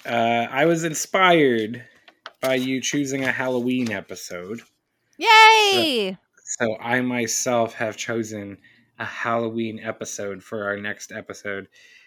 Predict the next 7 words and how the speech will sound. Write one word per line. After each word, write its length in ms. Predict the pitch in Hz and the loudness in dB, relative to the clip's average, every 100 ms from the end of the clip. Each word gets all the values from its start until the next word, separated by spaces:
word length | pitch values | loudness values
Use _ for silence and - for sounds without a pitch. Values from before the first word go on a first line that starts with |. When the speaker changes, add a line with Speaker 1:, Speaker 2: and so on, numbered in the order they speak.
| _ - | _ -6
Speaker 1:
Uh, 320 | 104 104 107 | -4 -4 -6
is 140 | 117 113 | -8 -4
going 280 | 139 147 143 | -2 -2 -4
to 80 | |
be 260 | 135 147 151 | -4 -2 -2
season 640 | - 156 170 175 165 170 156 | -4 -4 -4 -2 -4 -4 -6
eight, 600 | - 202 254 254 - - | 2 2 2 -4 -6 -8